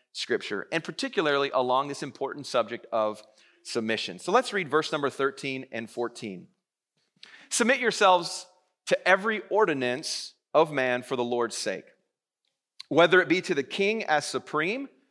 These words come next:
or unto governors as unto them that are sent by him for the punishment of evildoers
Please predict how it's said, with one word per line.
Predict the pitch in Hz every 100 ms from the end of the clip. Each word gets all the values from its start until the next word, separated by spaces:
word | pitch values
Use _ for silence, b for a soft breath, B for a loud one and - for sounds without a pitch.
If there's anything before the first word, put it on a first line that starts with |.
| _ _ -
or | 160
unto | 156 151
governors | 127 127 147 196 233 190
as | 160
unto | 156 147 143
them | 135 170
that | 160 143
are |
sent | - 156 160
by | 139 123
him | 139 175 214 -
for | 151
the | 123
punishment | - 185 233 240 247
of | 160
evildoers | 196 240 156 143 123 147 -